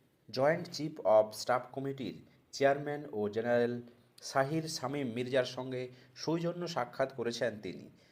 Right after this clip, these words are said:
সেই সাক্ষাতেই ফের একবার কূটনৈতিক বিতর্কের ঝড় তুলেছেন তিনি।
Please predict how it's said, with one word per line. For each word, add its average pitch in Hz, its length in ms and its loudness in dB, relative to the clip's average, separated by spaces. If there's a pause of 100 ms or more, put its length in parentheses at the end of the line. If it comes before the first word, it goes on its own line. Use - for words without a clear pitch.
(120)
সেই 170 300 -2
সাক্ষাতেই 139 640 -2 (260)
ফের 156 180 4
একবার 147 300 4
কূটনৈতিক 165 560 -8
বিতর্কের 127 480 -4
ঝড় 110 320 4 (460)
তুলেছেন 147 420 -2
তিনি। 85 380 -10